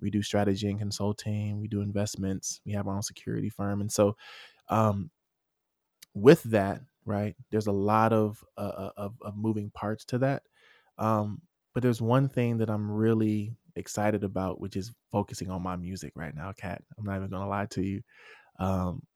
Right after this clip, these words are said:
we have so many folks who are, like, asking us to help with this production because, you know,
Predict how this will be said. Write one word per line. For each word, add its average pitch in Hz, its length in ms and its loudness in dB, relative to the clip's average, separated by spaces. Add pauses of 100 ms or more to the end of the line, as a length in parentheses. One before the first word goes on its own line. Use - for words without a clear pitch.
(160)
we 104 120 0
have 101 200 4
so 104 200 2
many 101 220 0
folks 98 340 0
who 101 100 -2
are, 90 100 0
like, 90 180 -2
asking 92 320 -6
us - 80 -6
to 95 120 -8
help 147 240 -4
with 143 100 -2
this 143 100 0
production 120 640 0
because, 101 440 -2
you 113 80 -2
know, 107 180 -2